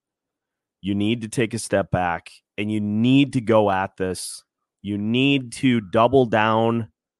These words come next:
around what should be your actual core." And we are so far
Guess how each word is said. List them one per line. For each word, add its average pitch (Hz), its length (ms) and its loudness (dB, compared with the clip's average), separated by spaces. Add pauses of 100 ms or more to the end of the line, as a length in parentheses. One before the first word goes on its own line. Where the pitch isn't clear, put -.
(360)
around 104 360 0
what 104 180 -2
should 107 300 -6
be 107 80 -4
your 98 200 -2
actual 110 580 0
core." 107 640 0 (2500)
And 107 600 -6 (1300)
we 107 180 -8
are 104 140 -6
so 127 600 2
far 101 880 0